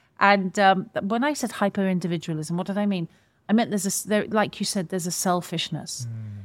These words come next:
Speaker 1: If you are a young sister and you want to go into marriage and you're like, but I'm not gonna cook, and I ain't gonna do this. And, well, what is the point of marriage? You just want a
Speaker 2: Mm.
Speaker 1: flat share, basically,
Speaker 2: <laughs>
Speaker 1: with somebody paying your bills.
Speaker 2: Yeah.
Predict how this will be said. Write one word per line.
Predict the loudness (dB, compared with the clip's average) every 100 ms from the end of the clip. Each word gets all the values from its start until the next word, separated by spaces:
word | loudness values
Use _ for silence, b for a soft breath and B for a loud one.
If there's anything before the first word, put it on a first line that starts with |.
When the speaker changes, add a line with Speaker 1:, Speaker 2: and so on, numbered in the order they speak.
| -2
Speaker 1:
If | -2 0
you | 0 0 0
are | 2 4 4
a |
young | 2 2 2
sister | 0 -4 -4 -4
and | -2
you | -2
want | -2 -6
to | -8
go | -6
into | -4 -4 -2
marriage | 0 0 -2
and |
you're | 2
like, | 2 0 b b -2
but | 2
I'm | 4 4
not | 2
gonna | 0 -2
cook, | -4 -4 -2 -4 -8 _ _ -4
and | 2 2
I | 2
ain't | 0 0
gonna | 0 0
do | 2 2
this. | 2 2 0 -2
And, | -8 -6
well, | -2 -2
what | 0 -2 -2
is | -6
the | -4
point | -2 -2
of | 0
marriage? | 0 0 -2 -4 -6
You |
just | -4 -2 0
want | 0
a |
Speaker 2:
Mm. | 0
Speaker 1:
flat | 0 0 0
share, | 0 0
basically, | -2 -6 -8 -8 -6 0 2
Speaker 2:
<laughs> | 2
Speaker 1:
with | 0
somebody | 2 2 2
paying | -2 0 2 0
your | 2
bills. | 2 2 -2 -10
Speaker 2:
Yeah. | -18